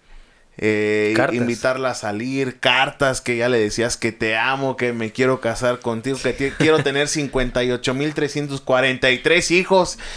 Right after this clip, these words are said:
Speaker 1: Y apenas si se, y apenas te había sonreído, o apenas te había
Speaker 2: Sí.
Speaker 1: pasado su número. Entonces, ¿y qué tiene? <laughs> No, yo creo que todos pasamos por eso y, y la madurez te va dando, este, la, la pauta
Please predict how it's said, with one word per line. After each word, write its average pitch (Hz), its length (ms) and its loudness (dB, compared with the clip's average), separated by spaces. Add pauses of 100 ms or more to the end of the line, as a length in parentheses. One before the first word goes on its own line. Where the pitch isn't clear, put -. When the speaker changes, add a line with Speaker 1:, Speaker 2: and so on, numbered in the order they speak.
(680)
Speaker 1:
Y 123 220 2
apenas 151 460 0
si 123 100 -6
se, 120 260 0
y 123 140 0
apenas 156 380 4
te 160 60 2
había 135 180 0
sonreído, 143 600 0
o 131 60 6
apenas 147 360 2
te 143 80 2
había 135 440 2
Speaker 2:
Sí. 123 80 0
Speaker 1:
pasado 139 360 4
su 123 180 0
número. 190 500 2 (720)
Entonces, 156 640 2 (300)
¿y 120 140 -4
qué 147 200 2
tiene? 180 560 -2
<laughs> 151 560 2 (1000)
No, 185 240 6
yo 196 140 4
creo 190 160 2
que 175 120 2
todos 160 240 4
pasamos 135 400 -2
por 117 200 -4
eso 123 300 0
y, 139 220 -2 (160)
y 127 280 -2
la 131 140 0
madurez 139 480 2
te 156 80 0
va 131 200 2
dando, 135 280 -2
este, 101 560 -4
la, 101 360 -2 (420)
la 127 260 2
pauta 165 580 0